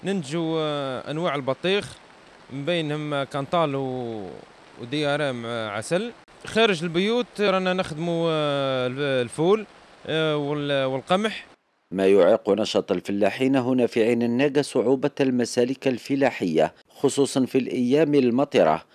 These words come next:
Speaker 2: وهو ما يؤكده عبد الوهاب.
Speaker 1: الطريق راهي صعيبة، صعيبة علينا باش ن-، باش نخرجوا المنتوج تاعنا وباش نتنقلوا ل-، الفلاحة تاعنا في، آه، في الأمطار كما هكا.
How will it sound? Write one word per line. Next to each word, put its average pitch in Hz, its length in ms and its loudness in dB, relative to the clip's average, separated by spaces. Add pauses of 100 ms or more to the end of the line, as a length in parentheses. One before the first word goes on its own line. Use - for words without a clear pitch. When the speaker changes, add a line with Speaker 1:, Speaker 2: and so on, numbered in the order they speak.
(380)
Speaker 2:
وهو 80 340 4
ما 120 120 2
يؤكده 127 800 4
عبد 65 280 -2
الوهاب. 82 580 2
Speaker 1:
الطريق 196 440 -2
راهي 170 220 -2
صعيبة، 165 540 0
صعيبة 165 300 -4
علينا 190 320 0
باش 175 220 -6
ن-، 165 320 -4
باش 139 180 -10
نخرجوا 165 400 -4
المنتوج 165 360 -4 (160)
تاعنا 185 440 0 (280)
وباش 170 240 -6
نتنقلوا 170 580 -2
ل-، 131 840 -4 (400)
الفلاحة 147 680 -4
تاعنا 185 500 -2 (340)
في، 170 260 -2
آه، 151 460 -2
في 151 380 -6
الأمطار 151 480 -2
كما 143 360 -4
هكا. 196 280 -2